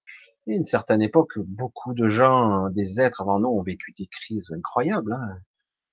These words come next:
Ça s'est passé. Bon, c'est vrai qu'aujourd'hui, à l'ère de l'information, on est surinformé, et encore, c'est de l'information qui est distordue, on sait plus.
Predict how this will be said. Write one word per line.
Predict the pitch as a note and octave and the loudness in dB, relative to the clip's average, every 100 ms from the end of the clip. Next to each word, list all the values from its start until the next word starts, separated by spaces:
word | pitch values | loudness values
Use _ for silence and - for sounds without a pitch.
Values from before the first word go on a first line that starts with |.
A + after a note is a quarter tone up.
| _ | _
Ça | - - | -14 -12
s'est | - | -12
passé. | - A2 - D#3+ A2 | -6 -6 0 -2 0
Bon, | F#2 | -4
c'est | - G2+ | -6 -6
vrai | A#2 | -6
qu'aujourd'hui, | A#2+ A2+ B2+ C#3+ D#3+ | -4 -4 -2 2 4
à | |
l'ère | A2 A#2 G#2+ | 4 2 2
de | G#2 | 2
l'information, | G2+ G2+ G#2+ G2+ A2+ - D#3+ | 0 -2 -2 0 0 0 0
on | C3+ | 2
est | G#2 - | 0 -2
surinformé, | - - - G3 C#3+ A#2+ - B2 B2 E3+ C3 G#2+ | -8 -8 -2 2 2 0 -2 -2 2 2 2 2
et | A2 | 0
encore, | A2+ - A2+ | 2 0 0
c'est | - | -6
de | G#2+ | -4
l'information | A2+ A2+ B2+ G#2+ - C3+ A2 | -4 -2 -2 -2 -2 -4 -4
qui | - G#2 B2 | -10 -8 -6
est | G#2 - _ _ _ _ _ _ _ _ _ _ _ _ _ _ _ - - - - - - - _ - - - | -8 -10 _ _ _ _ _ _ _ _ _ _ _ _ _ _ _ -10 -8 -6 -8 -10 -14 -18 _ -20 -20 -14
distordue, | F#2 F#2+ A2+ - A2+ G2+ A2+ C#3+ A#2 | -8 -6 -8 0 0 0 -2 0 0
on | G2 | 0
sait | - - | -4 -10
plus. | - C#3+ - | -6 -6 -6